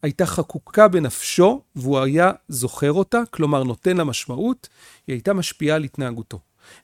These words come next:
ואם היא אינה משפיעה על התנהגותו, נחשב הדבר כשכחה." זאת אומרת,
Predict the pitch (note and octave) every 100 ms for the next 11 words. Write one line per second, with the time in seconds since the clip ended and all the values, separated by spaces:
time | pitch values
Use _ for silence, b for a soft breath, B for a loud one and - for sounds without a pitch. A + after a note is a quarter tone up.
0 | - D#3 F#3 C3+ C3+ G3+ D4+ - - E3+
1 | C#3+ C3 C3+ - D3+ C3 B2 D#3 D#3 -
2 | A#2+ - E3 E3 A#2+ D3 E3+ - - C#3+
3 | - - B2 - B2 - - B2+ - _
4 | _ _ b b b - C3+ D#3+ F3+ F3